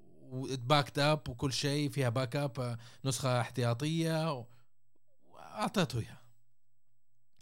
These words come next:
أتمتنا لهم العم-، أعمال حقتهم الروتينية، حررنا موظفينهم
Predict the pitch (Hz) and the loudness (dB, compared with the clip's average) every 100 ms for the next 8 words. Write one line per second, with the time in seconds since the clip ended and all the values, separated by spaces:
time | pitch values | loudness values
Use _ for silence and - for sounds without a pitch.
0 | - - - 147 156 160 160 170 165 151 | -20 -4 0 4 6 6 6 6 8 6
1 | 143 123 120 123 120 117 135 131 113 107 | 6 4 4 4 6 8 8 6 4 2
2 | 120 117 110 110 - 117 160 190 196 - | 4 4 4 2 2 2 4 4 2 -2
3 | - - - - - - - - - - | -18 -20 -20 -20 -20 -20 -20 -20 -20 -14
4 | - 127 131 147 175 151 123 101 90 87 | -2 2 6 8 8 6 4 2 0 -4
5 | 113 117 110 117 135 135 127 117 127 | 2 4 4 4 6 6 6 6 4